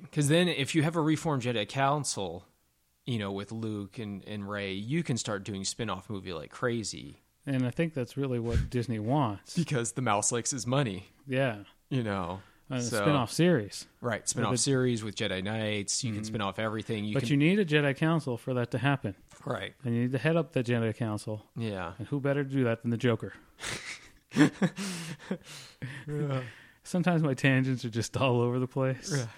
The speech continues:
Speaker 1: Well,
Speaker 2: Like,
Speaker 1: it,
Speaker 2: you,
Speaker 1: the,
Speaker 2: you
Speaker 1: the people that don't know that Mark Hamill voices the Joker is like, "What the fuck is he
Speaker 2: <laughs> That's
Speaker 1: talking about?"
Speaker 2: exactly it.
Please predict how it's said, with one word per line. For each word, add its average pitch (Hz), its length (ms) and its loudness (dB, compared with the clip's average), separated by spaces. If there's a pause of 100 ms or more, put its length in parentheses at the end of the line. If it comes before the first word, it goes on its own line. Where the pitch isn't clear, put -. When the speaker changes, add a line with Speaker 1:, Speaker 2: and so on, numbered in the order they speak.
(160)
Speaker 1:
Well, 170 160 6
Speaker 2:
Like, 170 120 4
Speaker 1:
it, - 20 8
Speaker 2:
you, 156 80 8
Speaker 1:
the, 180 140 8
Speaker 2:
you 147 140 -4 (160)
Speaker 1:
the 185 100 4
people 254 260 8
that 147 180 6
don't 139 240 2
know 127 240 6
that 123 120 4
Mark 120 220 2
Hamill 123 440 2
voices 127 400 2
the 131 80 2
Joker 127 260 2
is 127 100 0
like, 110 140 0
"What 359 300 4
the 101 120 4
fuck 196 300 2
is 196 100 8
he 185 80 6
Speaker 2:
<laughs> - 20 4
That's - 140 6 (140)
Speaker 1:
talking 143 160 6
about?" 127 340 8
Speaker 2:
exactly 127 140 2
it. 131 540 4